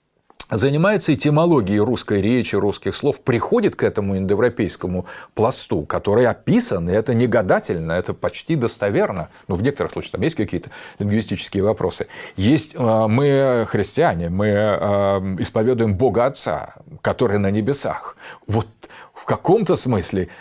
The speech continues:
первые индоевропейцы исповедовали Бога Отца, который на небесах. И, соответственно, ну, наше, э, на-, имя Бог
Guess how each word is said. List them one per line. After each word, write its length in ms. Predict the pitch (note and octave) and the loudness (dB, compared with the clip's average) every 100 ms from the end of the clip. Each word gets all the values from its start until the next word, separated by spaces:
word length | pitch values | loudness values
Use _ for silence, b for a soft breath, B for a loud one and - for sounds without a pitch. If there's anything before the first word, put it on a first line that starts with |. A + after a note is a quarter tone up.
| B - | B 2
первые 340 | C#3 D#3+ E3+ | 4 6 4
индоевропейцы 720 | D3 C#3 A#2+ A#2+ C#3 D#3+ - | 4 4 4 2 2 2 2
исповедовали 560 | B2 - A#2 C3 B2 A#2 | -2 2 2 4 4 2
Бога 360 | F#2+ A#2+ G#2 G2 | 2 2 2 -2
Отца, 260 | - C#3 | 0 -2
который 440 | - G2 C3 G2+ F#2 | -2 0 2 0 0
на 100 | F2+ | -2
небесах. 720 | F#2+ C#3+ - - - - - B B B B B | 0 -2 -2 -4 -4 -8 -12 B B B B B
И, 200 | A#2 A2 A2 | 0 2 0
соответственно, 760 | - A2+ G2 C3+ - A#2 A#2 A2 | 0 0 2 0 0 -2 0 2
ну, 240 | A2+ A2 | 2 2
наше, 400 | A#2 A2+ A#2 A2 B B | 2 0 0 0 B B
э, 160 | G#2+ G#2 | -2 0
на-, 420 | G#2+ G#2+ G2+ G#2 | 2 0 -2 -6
имя 260 | B2 A2+ G#2 | -2 0 0
Бог 340 | F#2 A2+ - | 0 0 -2